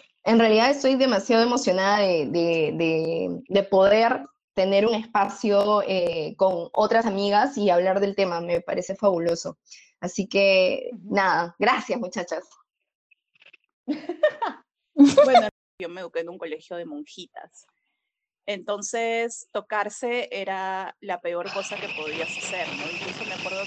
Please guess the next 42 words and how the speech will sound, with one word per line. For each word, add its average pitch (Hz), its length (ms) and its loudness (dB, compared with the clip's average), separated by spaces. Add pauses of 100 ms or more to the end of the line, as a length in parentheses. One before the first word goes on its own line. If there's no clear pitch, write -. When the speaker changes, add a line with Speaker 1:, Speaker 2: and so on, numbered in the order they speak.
Speaker 2:
que 180 180 -10
hubo 196 340 -10
un 196 140 -14
día 196 260 -12 (1400)
en 185 240 -18
que 190 140 -14
nos 190 160 -18
dijeron 214 600 -8
que 175 920 -8 (340)
para 190 220 -2
bañarnos, 220 1000 -6
o 180 80 -10
sea, 196 480 2
el 208 160 -6
procedimiento 220 800 -6
era 226 440 2
tocarse 208 720 -2
lo 202 200 -2
menos 226 440 -6
posible, 202 580 -6
sobre 185 280 -8
todo 180 240 -4
en 190 80 -6
las 190 120 -14
partes 180 360 -8
sensibles 190 580 -6
del 175 180 -8
cuerpo, 165 640 -6
así - 280 -12
lo 175 120 -8
decían. 165 440 -2
Speaker 1:
¿Me 165 40 2
estás 165 240 -2
hablando 170 280 0
en 170 60 -6
serio? 220 220 0
Speaker 2:
Y 240 40 4
no 240 100 4
más 254 320 2
de 247 340 4
un 240 180 -4
minuto, 240 400 -6